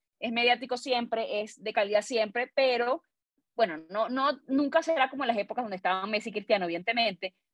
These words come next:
pero al Barça tener un referente mundial como Lewandowski en uno de sus mejores momentos, a mí sí me parece que crece. Con el tema, por ejemplo, de, de Rafinha, yo, eh, tengo tema con, bueno, obviamente contratan, o más bien,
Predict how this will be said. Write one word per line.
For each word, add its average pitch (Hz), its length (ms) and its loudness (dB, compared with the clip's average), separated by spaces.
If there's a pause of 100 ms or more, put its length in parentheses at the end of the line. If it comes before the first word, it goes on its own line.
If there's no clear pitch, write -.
(100)
pero 294 320 8
al 226 160 6
Barça 269 320 2
tener 285 280 -2
un 277 100 -10
referente 269 500 -4
mundial 233 560 2
como 185 280 -2
Lewandowski 185 600 0
en 202 220 -4
uno 247 140 -2
de 311 60 -2
sus 302 120 -4
mejores 285 280 -2
momentos, 254 440 -4
a 226 80 4
mí - 140 -16
sí - 120 -14
me 247 100 0
parece 233 500 4 (400)
que 208 180 2
crece. 240 380 4
Con 214 160 -2
el 202 100 -2
tema, 233 180 6
por 277 120 2
ejemplo, 269 200 0
de, 240 220 2
de 208 160 0
Rafinha, 226 400 -2
yo, 233 480 2
eh, 175 540 -4 (500)
tengo 226 560 4 (100)
tema 240 360 4
con, 240 260 6
bueno, 226 240 2 (340)
obviamente 233 520 2
contratan, 214 520 0
o 190 80 -6
más 196 140 -8
bien, 95 260 -10